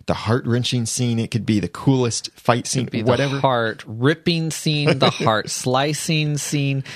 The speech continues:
Speaker 2: the heart-putting-back-inning scene.
Speaker 1: So however you want to define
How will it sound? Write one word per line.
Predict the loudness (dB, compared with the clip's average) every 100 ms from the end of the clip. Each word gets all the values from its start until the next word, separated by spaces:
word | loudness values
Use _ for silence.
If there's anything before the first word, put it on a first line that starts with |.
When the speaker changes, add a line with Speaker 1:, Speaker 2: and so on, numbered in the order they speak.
| -8 0
Speaker 2:
the | 0
heart-putting-back-inning | 2 0 0 0 0 0 2 2 2 0 0 0 0 -2 -4
scene. | -4 -2 -2 0 -2 -2 -4 -8 _ _ _ -20 -8
Speaker 1:
So | 0 2 2 -2 0
however | 2 6 4 6 4 4 2
you | 2 2
want | 2 2
to | 0
define | 0 0 2 0 2 0 0